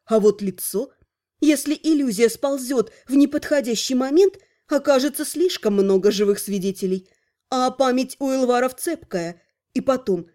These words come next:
после рождения одного наглого эльвара кто-нибудь обязательно вспомнит не менее наглого типа, который перебил полдворца, а вторую половину запугал до соплей. "И вовсе я не такой страшный". "Да неужели?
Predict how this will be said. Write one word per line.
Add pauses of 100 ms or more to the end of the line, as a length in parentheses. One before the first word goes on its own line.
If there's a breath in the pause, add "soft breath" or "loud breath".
(140)
после
рождения
одного
наглого
эльвара (220 soft breath)
кто-нибудь
обязательно
вспомнит (180 soft breath)
не
менее
наглого
типа, (160 soft breath)
который
перебил
полдворца, (240 soft breath)
а
вторую
половину (140 loud breath)
запугал
до
соплей. (800)
"И
вовсе
я
не
такой
страшный". (220)
"Да
неужели?